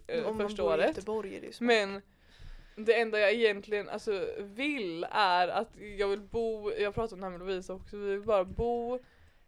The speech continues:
Speaker 1: i en lägenhet med vänner och så är det
Speaker 2: Ja.
Speaker 1: alltid vänner där och så är det
Speaker 2: Ja.
Speaker 1: alltid allt. Ah.
Speaker 2: Men det var så,
Speaker 1: Alltså, du vet,
Speaker 2: ah.
Speaker 1: efter typ resor, alltså när vi var i Sälen, det var bara så här: "Oh my god, jag vill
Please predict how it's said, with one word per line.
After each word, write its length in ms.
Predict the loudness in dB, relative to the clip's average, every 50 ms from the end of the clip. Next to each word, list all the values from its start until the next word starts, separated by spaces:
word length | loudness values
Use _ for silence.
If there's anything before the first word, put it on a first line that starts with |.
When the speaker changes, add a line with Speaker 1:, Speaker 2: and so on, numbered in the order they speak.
| _ _ _ _ _ -6
Speaker 1:
i 80 | -4 -4
en 120 | -2 0
lägenhet 720 | 0 0 2 0 -2 -6 -8 -8 -6 -6 -6 -6 -6 -8 -10 _ _ _ _ _ _ _
med 200 | -8 -8 -6 -2
vänner 580 | 0 0 0 0 -2 -4 -2 -2 -2 -2 -2 -2
och 140 | -6 -6
så 100 | -4 -4
är 60 | -2 0
det 60 | 0
Speaker 2:
Ja. 60 | 2
Speaker 1:
alltid 380 | 4 4 4 2 -2 -6 -8 -2
vänner 340 | 0 0 0 2 -2 -4 0
där 340 | 0 0 2 2 0 0 -2
och 100 | -4 -6
så 80 | -6 -4
är 40 |
det 60 | 0 2
Speaker 2:
Ja. 60 | 2
Speaker 1:
alltid 540 | 2 2 0 -8 -12 _ -6 -6 -6 -6 -6
allt. 540 | -2 0 0 0 0 -4 -8 -14 -20 -18 -14
Ah. 680 | -12 -10 -8 -8 -8 -6 -6 -6 -6 -6 -6 -10 -10 -10 -6
Speaker 2:
Men 180 | -4 -4 -2
det 80 | 0 2
var 120 | 2 4
så, 80 | 6 6
Speaker 1:
Alltså, 160 | 4 4 2
du 80 | 2 4
vet, 140 | 4 4
Speaker 2:
ah. 100 | 4 0 -8 -12 -16 -20 -20 -20 -20 -20 -20 -20 -20 -20 -20 -20 -20 -20 -20 -20 _ _ _ _ _ _
Speaker 1:
efter 540 | _ 6 6 6 4 -2 -2 0 2 2 2
typ 280 | 2 0 0 0 0 0 -2
resor, 460 | 0 2 2 2 2 0 0 0 2 2
alltså 180 | 0 0 -2
när 60 | -4
vi 60 | -4 0
var 160 | 2 2 2
i 60 | 2
Sälen, 600 | 4 4 6 6 6 6 4 4 2 0 0 0
det 80 | 2 4
var 100 | 4 6
bara 140 | 6 4
så 120 | 4 2 0
här: 300 | 0 2 0 0 -4 -8 _ _ _ _ -18 -16 -16 -16 -20 -20 -20 _ _ _ _ _ _ _ _ _ _
"Oh 120 | -12 -12 -10 -10
my 60 | -10
god, 220 | -10 -10 -10 -10 -10
jag 60 | -12
vill 180 | -12 -12 -14